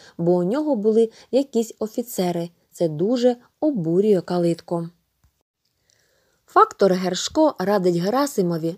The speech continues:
дати поміщику Смоквинову п'ять тисяч карбованців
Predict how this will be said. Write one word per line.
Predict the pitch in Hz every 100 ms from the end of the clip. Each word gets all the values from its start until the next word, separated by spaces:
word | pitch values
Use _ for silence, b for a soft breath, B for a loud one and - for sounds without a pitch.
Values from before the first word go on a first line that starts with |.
| -
дати | 202 226 302 269
поміщику | 254 208 196 254 - 208 208 196 B
Смоквинову | - - 247 320 - 175 175 165 170
п'ять | 262 349 -
тисяч | 233 240 240
карбованців | - 240 185 175 175 170 175